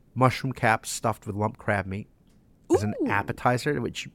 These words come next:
Speaker 1: so it, it exploded. It was like juice all over. Okay. And then twice baked potatoes and fillets wrapped in bacon. It was really nice. It was, I provided the, I provided the drinks,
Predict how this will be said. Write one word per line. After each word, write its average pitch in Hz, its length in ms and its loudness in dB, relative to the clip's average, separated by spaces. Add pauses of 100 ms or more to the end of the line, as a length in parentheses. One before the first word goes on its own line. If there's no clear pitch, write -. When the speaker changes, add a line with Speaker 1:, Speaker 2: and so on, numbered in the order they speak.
(140)
Speaker 1:
so - 420 -4
it, - 220 -8
it 123 140 -2
exploded. 113 560 0
It 98 100 -2
was 95 120 -6
like 104 200 -4
juice 131 240 0
all 87 140 -2
over. - 260 -14
Okay. 110 240 2 (360)
And 123 180 4
then 117 120 8
twice 135 260 6
baked 135 200 4
potatoes 117 380 4
and 107 200 -6
fillets 113 360 -2
wrapped 104 240 -2
in 98 120 -10
bacon. 78 340 -10 (680)
It 123 120 0
was 104 300 -2
really 123 260 6
nice. 117 260 4
It 127 140 -6
was, 123 180 0
I 123 160 0
provided 110 460 4
the, 98 240 -2
I 123 100 4
provided 104 460 4
the 95 80 -4
drinks, - 460 -12